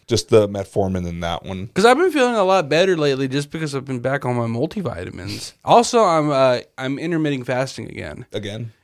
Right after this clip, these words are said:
Speaker 2: Yeah,
Speaker 1: Yeah.
Speaker 2: I decided to kick it back up because I feel like once I give myself a dietary restriction, it motivates me to also work out.
Speaker 1: Yeah.
Speaker 2: 'Cause I've been slacking, dog.
Speaker 1: Same, dude.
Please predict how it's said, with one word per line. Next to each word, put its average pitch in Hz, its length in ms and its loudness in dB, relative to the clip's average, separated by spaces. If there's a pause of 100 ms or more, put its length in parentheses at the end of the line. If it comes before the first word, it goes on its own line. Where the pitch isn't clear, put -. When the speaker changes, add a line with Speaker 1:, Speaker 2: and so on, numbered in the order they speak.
Speaker 2:
Yeah, 147 240 6
Speaker 1:
Yeah. 135 40 6
Speaker 2:
I 143 40 4
decided 190 360 4
to 165 120 0
kick 156 240 -8
it 156 80 -4
back 135 200 0
up 127 200 0
because 123 580 -4
I 131 140 -2
feel 156 240 -2
like 143 260 2
once 143 240 -2
I 151 60 -2
give 143 180 -6
myself 139 460 -6
a 120 100 -4
dietary 127 680 -4
restriction, 151 680 -6
it 127 240 -8
motivates 127 600 -4
me 123 80 -8
to 113 100 -8
also 113 300 -10
work 92 260 -10
out. 90 400 -8
Speaker 1:
Yeah. 87 200 -10 (100)
Speaker 2:
'Cause 135 120 -2
I've 185 260 2
been 131 120 -4
slacking, 120 840 -8
dog. 104 360 -6
Speaker 1:
Same, - 280 -6
dude. 131 220 -10